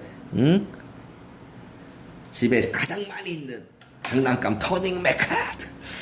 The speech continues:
응? 합체. 응? 이거 합체하면 어떻게 돼? 합체하는데 그림을 좀 잘못 그렸네. 여기가 아닌데, 여기가 아닌데, 여기가 아닌데. 쏘리, 쏘리, 쏘리. 여기가 아니에요. 여기가 아니에요. 왜? 여기 바깥쪽으로 갔어.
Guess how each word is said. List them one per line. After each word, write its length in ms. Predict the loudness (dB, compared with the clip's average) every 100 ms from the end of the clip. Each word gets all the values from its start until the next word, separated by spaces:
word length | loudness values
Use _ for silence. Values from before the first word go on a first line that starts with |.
| 4
응? 260 | 6 6 2 -10 -16 -4
합체. 960 | -2 -2 -2 2 4 4 4 2 -2 -8 -18 -20 -20 -8 2
응? 200 | 2 2 -6 -14 -8 -6 -2
이거 80 | 0
합체하면 400 | 2 2 4 4
어떻게 220 | 4 4
돼? 260 | 4 2 0 -12 -20 -20 -10
합체하는데 920 | -4 2 4 6 6 8 10 10 8 4 -6 -6 -4 -4 -6 -4 6
그림을 360 | 10 10 10
좀 140 | 8 8
잘못 280 | 8 6
그렸네. 340 | 8 8 8 8
여기가 300 | 8 6 6
아닌데, 640 | 4 6 8 8 8 8
여기가 260 | 8 8 6
아닌데, 280 | 4 4 6
여기가 260 | 6 6
아닌데. 580 | 6 6 6 6 6 6
쏘리, 240 | 8 6
쏘리, 260 | 8 8 6
쏘리. 480 | 6 8 12 12 12
여기가 280 | 10 8 8
아니에요. 760 | 8 8 8 8 8 8 6 6
여기가 240 | 4 4
아니에요. 400 | 4 4 4 2 -2 -12 2
왜? 240 | 4 4 0 -8 2
여기 60 | 2
바깥쪽으로 420 | 4 4 6 6
갔어. 340 | 4 4 2